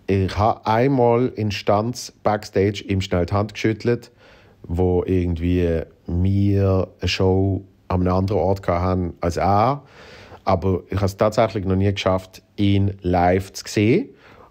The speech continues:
Und das ist jetzt eben ein bisschen der Punkt. Ich kann jetzt nur von mir reden, aber ich glaube, es ist mit vielen so aus der Szene.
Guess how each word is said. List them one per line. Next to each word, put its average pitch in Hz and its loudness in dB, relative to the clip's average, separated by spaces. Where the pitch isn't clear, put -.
Und 113 0
das 123 0
ist 180 -2
jetzt 170 -2
eben 151 0
ein 127 -6
bisschen - -6
der - -4
Punkt. - 0
Ich 90 -10
kann 104 2
jetzt 95 -2
nur 107 2
von 92 -2
mir 143 2
reden, 123 2
aber 101 -4
ich 98 -10
glaube, 92 -4
es 85 -10
ist 82 -8
mit 85 -4
vielen 135 0
so 127 -2
aus 123 0
der - -6
Szene. 92 -4